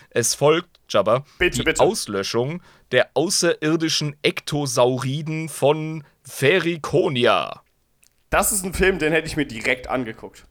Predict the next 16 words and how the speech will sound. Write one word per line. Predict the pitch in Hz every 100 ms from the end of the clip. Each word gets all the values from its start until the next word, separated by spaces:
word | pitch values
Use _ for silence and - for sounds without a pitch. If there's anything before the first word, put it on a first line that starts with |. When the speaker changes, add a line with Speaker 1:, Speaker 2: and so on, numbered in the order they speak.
| _
Speaker 2:
So | - 147
ein | 135
ganz | - 170 120
Speaker 1:
Ohne | 107
Scheiß, | - 110 95 -
Speaker 2:
schlechten |
Speaker 1:
so | 110
in |
Speaker 2:
B-Movie | 151 160 107
Speaker 1:
Schwarz-Weiß. | 127 107 113 113 120 113 -
Speaker 2:
einfach. | 117 -
Oh | 147 139
ja, | 131 117 110
wo, | 131 143 147 -
wunderbar. | - 180 151 107 95 85 - - _ _ _
Wunderbar. | 131 151 139 98 78 82